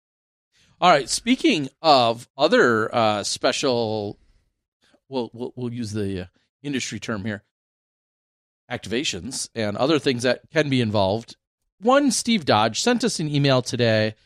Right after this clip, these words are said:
and he said that we could talk about this, even though we entirely forgot to until just a moment ago. They are offering up the Maple Hill. Oh, this is not a paid ad either. We should probably get a cut of this.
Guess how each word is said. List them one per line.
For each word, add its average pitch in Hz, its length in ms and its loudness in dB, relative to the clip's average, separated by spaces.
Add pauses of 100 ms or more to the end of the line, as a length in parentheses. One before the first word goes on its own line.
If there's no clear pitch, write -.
(360)
and 113 320 0
he 110 100 -2
said 107 580 0
that 98 260 -4
we 113 140 -4
could - 140 -10
talk 156 220 0
about 143 220 2
this, 135 300 0
even 110 220 -4
though 104 120 -4
we 104 420 -4
entirely 135 420 0
forgot 110 420 -4 (320)
to 110 460 -4
until 101 280 -8
just 95 200 -10
a 101 40 -6
moment 131 280 -2
ago. 127 240 -2 (360)
They 170 140 6
are 180 180 6
offering 175 420 4
up 151 240 4
the 170 180 2
Maple 185 500 4
Hill. 165 480 4
Oh, 131 80 -8
this 135 180 -4
is 135 100 -8
not 147 160 -6
a 113 40 -4
paid 104 280 -6
ad 95 260 -10
either. 98 240 -12
We 101 120 -14
should - 160 -20
probably 98 220 -14
get 98 160 -16 (180)
a 92 60 -20 (180)
cut 120 100 -4
of 117 60 -4
this. 113 220 -6